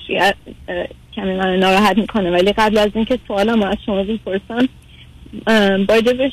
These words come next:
شما می‌خوام، اه، اطلاعات کمی از خودم و شوهرم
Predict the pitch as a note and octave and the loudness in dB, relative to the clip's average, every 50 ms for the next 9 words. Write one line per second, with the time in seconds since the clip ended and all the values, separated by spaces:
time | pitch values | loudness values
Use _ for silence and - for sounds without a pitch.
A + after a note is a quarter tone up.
0 | - - C#4+ C4+ C4 C4 C4+ C4+ C4+ C4 - - - B3+ A3+ A#3+ B3 - - - | -4 -4 -4 -2 0 0 0 0 -2 -4 -6 -8 -6 -4 -4 -4 -4 -6 -10 -20
1 | - - - - - - - G3 F3+ F3+ - - G#3 A3+ - D#4 A3+ G3+ G#3 G#3 | -20 -20 -20 -20 -20 -16 -10 -6 -6 -4 0 0 0 0 0 -2 -2 0 0 0
2 | A3+ A#3 - C#4 B3 - - - B3 A#3 A3+ A3 - G#3 - - - - - - | -2 0 -2 -4 -6 -4 -2 0 0 2 2 2 0 0 0 -2 -2 -2 -2 -2
3 | - - G#3 A3+ B3+ B3+ - - - G#3+ - - - - - - | -2 -2 0 0 0 0 0 0 2 0 0 0 -2 -4 -6 -8